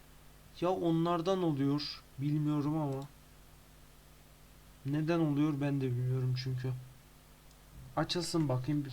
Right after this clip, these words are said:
proje açalım. Eğer olursa zaten göstereceğim. Bir, bir titremedik bunu. Diğer videoda da böyle yarım kalmıştı. Photoshop, Premiere falan açmıştık.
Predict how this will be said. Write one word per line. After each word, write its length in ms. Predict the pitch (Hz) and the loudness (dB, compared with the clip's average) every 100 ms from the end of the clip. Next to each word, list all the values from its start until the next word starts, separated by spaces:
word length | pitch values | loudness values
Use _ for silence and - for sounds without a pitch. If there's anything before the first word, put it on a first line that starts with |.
| - | -2
proje 260 | 151 143 135 | 0 0 0
açalım. 400 | 127 131 147 143 - - - - | -2 -4 -4 -8 -16 -20 -8 4
Eğer 220 | 165 202 | 6 6
olursa 460 | 202 233 254 190 | 6 6 6 4
zaten 420 | 143 147 180 254 - - | 4 4 2 -4 -2 2
göstereceğim. 580 | 165 - 190 180 247 262 - - - - - - | 4 4 2 2 0 -2 -8 -10 -10 -12 -14 -8
Bir, 120 | 196 | -2
bir 120 | 233 | -2
titremedik 720 | - - 233 240 214 147 147 135 | -2 -4 4 6 6 6 2 2
bunu. 260 | 147 190 - - - - - | 4 4 2 -14 -20 -8 6
Diğer 260 | 180 190 175 | 8 8 6
videoda 400 | 165 190 190 180 | 6 8 8 8
da 120 | 160 | 10
böyle 200 | 156 151 | 10 10
yarım 320 | 147 147 147 | 10 10 6
kalmıştı. 640 | - 147 147 - - 151 - - - - - - | 6 6 4 2 0 0 -2 -16 -20 -20 -10 -4
Photoshop, 720 | 160 170 143 160 160 156 - | -2 -2 0 2 2 0 -4
Premiere 440 | 160 165 160 160 | 2 4 4 2
falan 360 | 156 165 160 160 | 0 0 2 2
açmıştık. 600 | 139 - 147 143 - | 2 -2 -6 -4 -6